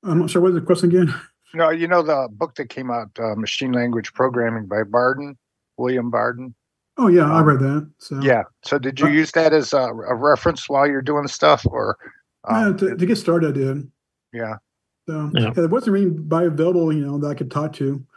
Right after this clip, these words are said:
Speaker 1: Um, I was so much more advanced than even my teachers, you know. So
Speaker 3: Yeah. And even the Barden book, I mean, that was Coco one and two, and,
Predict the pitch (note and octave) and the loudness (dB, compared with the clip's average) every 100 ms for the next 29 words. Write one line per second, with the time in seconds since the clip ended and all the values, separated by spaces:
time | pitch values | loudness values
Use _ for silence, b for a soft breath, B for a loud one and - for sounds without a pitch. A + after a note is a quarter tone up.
0 | b b - D3 C#3+ C#3+ D3+ C#3+ D3 - | b b -6 -2 0 2 4 4 2 0
1 | F3 D#3+ E3 D3+ C3+ D3 D3 C3 - D3 | 0 2 2 2 2 0 0 -2 -4 -4
2 | C3+ B B E3 D#3 C#3+ C3 D#3+ D#3 C3+ | -4 B B 0 2 0 0 0 0 -2
3 | B2+ C3+ C3+ B2+ - _ _ _ _ _ | -4 -4 -6 -8 -14 _ _ _ _ _
4 | - C#3 C#3 - - _ _ _ _ _ | -6 -4 -4 -8 -16 _ _ _ _ _
5 | B2+ A2 A#2 B F3+ A#3+ C#4 A3+ C#3 F3+ | -2 -2 -4 B -2 0 2 2 2 2
6 | A3+ D#3 B2+ C3 C3 E3 G3+ - E3+ D3 | 2 2 2 2 2 2 0 0 0 2
7 | C#3+ A#2 - F3 A#2 | 2 0 0 2 2